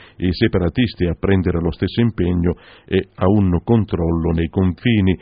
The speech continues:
trasparente sotto l'egida dell'osce. Lo ha detto il ministro degli esteri ucraino a Kiev. Contestualmente però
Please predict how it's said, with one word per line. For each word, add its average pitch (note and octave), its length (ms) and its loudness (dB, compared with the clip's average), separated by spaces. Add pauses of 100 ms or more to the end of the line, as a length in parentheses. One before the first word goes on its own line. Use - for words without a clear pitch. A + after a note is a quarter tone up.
(220)
trasparente G2+ 880 0
sotto F#2+ 560 -2
l'egida F2 580 0
dell'osce. E2+ 800 -4 (360)
Lo F#2+ 100 0
ha G2 40 4
detto A#2+ 280 4
il G#2 100 4
ministro G#2 400 2
degli F2+ 220 0
esteri F#2 400 0
ucraino F#2 680 -2
a F2 300 -4
Kiev. D#2+ 540 -2
Contestualmente G2 640 0
però F#2+ 200 -2